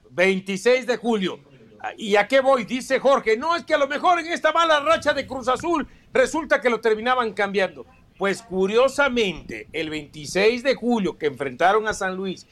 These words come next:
cuatro días después enfrentan a Necaxa, ya sin Chaquito, es el último partido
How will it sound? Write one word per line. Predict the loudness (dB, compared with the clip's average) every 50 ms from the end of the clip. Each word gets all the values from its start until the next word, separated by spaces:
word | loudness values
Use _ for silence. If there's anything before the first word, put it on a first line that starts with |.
| _ _ _ _ _ -2
cuatro | 2 4 4 4 4 2 0 -2 -2 -2 -2
días | 0 0 -2 -2 -2 -2
después | -4 -6 -6 -4 -2 2 2 2 2 0 -4 -10 -20 -20 -20 -20 _ _ _
enfrentan | -4 -2 -2 -2 -4 -4 0 2 2 2 0 0 -2 -2 -2
a | -4 -4
Necaxa, | -6 -6 -2 0 2 2 2 0 -4 -8 -8 -8
ya | -4 0 0 2 2
sin | 0 -2 -10 -10
Chaquito, | -8 -8 -8 -8 -6 -8 -8 -6 -4 -4 -4 -4 -4 -8 _ _ _ _ _ _ _ _ 0
es | 0 0 0 0 -4
el | -6 -6 -6 -4 -4
último | -4 -4 -4 -4 -4 -4 -4 -2 0
partido | 0 -2 -2 -2 -2 -4 -4 -2 -2 -2 -2 -4 -6